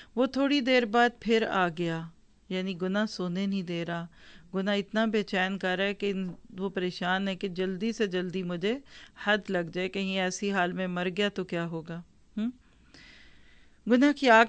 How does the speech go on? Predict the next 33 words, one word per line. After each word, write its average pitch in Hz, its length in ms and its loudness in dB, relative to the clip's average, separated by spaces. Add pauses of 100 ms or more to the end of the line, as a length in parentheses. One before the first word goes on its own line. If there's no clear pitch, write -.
ने 254 80 6
इसका 233 240 4
आराम 214 280 6
छीन 202 320 0
लिया, 202 300 4
वो 202 160 2
सब्र 202 420 -2
न 196 220 0
कर 190 180 -2
सका। 180 640 -4 (120)
नबी 208 340 0
ने 208 240 0
इसके 214 420 0
बारे 190 360 2
में 190 180 -2
हुक्म 196 420 -2
दिया 170 400 -4 (340)
कि 240 80 0
इसे 247 180 0
यहाँ 208 260 2
से 214 160 -2
निकाल 175 460 -2
दो। 165 260 -6
इसे 233 260 -4
निकाल 214 400 0
दिया 180 260 0
गया। 165 300 -6 (500)
वो 226 120 4
चौथी 226 480 0
मरतबा 208 380 0
फिर 202 220 -2
चला 180 360 -2
आया। 170 340 -4